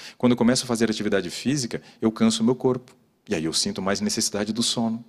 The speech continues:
vou dormir melhor. Olha só que interessante. Mexi na atividade física, mas refleti no sono.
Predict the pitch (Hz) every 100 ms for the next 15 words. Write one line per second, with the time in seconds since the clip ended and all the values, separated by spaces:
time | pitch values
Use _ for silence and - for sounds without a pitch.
0 | _ - 90 87 87 92 92 107 107 101
1 | - _ - 135 117 95 92 87 82 -
2 | 71 - - - - 95 95 - 123 120
3 | 110 107 104 - 170 - 214 _ _ -
4 | 98 95 - 98 - 101 - 82 73 71